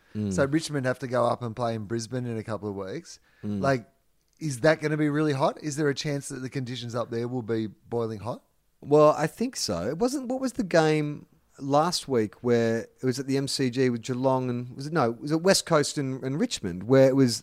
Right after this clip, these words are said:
Speaker 1: Su-, Sunday afternoon in Melbourne. It was really sunny and half a dozen players could not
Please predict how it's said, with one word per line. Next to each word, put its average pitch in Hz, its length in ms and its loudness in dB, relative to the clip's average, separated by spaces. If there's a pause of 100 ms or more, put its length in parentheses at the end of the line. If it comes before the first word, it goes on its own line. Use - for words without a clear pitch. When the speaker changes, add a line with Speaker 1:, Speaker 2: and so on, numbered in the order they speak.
Speaker 1:
Su-, 147 240 0
Sunday 147 300 4
afternoon 123 380 2
in 113 100 2
Melbourne. 131 280 6
It 104 60 0
was 101 160 -6
really 113 180 4
sunny 95 460 0 (480)
and 123 140 4
half 151 240 2
a 147 40 -2
dozen 127 300 8
players 113 460 6
could 135 240 2
not 120 180 4